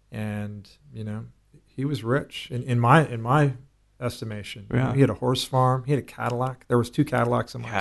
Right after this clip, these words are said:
Speaker 2: Cadillacs, oh, yeah.
Speaker 1: Yeah, he had one. His wife had the other. You
Speaker 2: Oh,
Speaker 1: know?
Speaker 2: that's
Speaker 1: And
Speaker 2: amazing,
Speaker 1: so,
Speaker 2: yeah.
Speaker 1: a-, and I realized, like, through him that you know, it wasn't just about hard work and, and sticking to it. Like, he was good at what he did.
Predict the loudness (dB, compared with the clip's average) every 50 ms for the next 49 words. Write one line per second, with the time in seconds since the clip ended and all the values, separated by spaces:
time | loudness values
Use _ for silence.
0 | -2 0 0 0 0 0 0 -2 -8 -10 -8 -6 -4 -4 0 4 4 4 4 4
1 | -2 -10 _ -20 -20 -16 -2 4 8 8 8 8 6 4 4 2 2 0 0 0
2 | 0 0 2 0 -2 -4 -4 -6 -10 -10 -10 -10 -10 -6 -2 0 0 0 0 0
3 | 0 -2 0 0 2 4 4 4 4 4 2 0 -2 -6 -10 _ _ _ _ _
4 | -12 -10 -6 -2 2 4 6 8 10 12 12 12 12 12 12 10 8 4 0 -2
5 | -2 -2 -2 -2 -4 -10 _ -16 -4 0 2 4 4 4 4 4 4 4 4 2
6 | 0 -4 -4 -4 -4 -4 -4 -8 -12 _ _ _ _ _ _ _ _ _ _ 0
7 | 2 2 4 4 6 6 6 6 4 4 4 2 0 0 -2 -2 -2 0 0 0
8 | 0 -2 -2 0 2 2 2 2 0 -4 -8 -8 -8 -10 -10 -10 -10 -10 -4 -2
9 | -2 -2 -2 -4 -6 -4 -2 0 0 0 0 -2 -4 -8 -10 -10 -12 _ _ _
10 | _ 2 2 2 2 2 2 4 4 4 4 0 -4 -8 -10 -12 -12 -14 -14 -16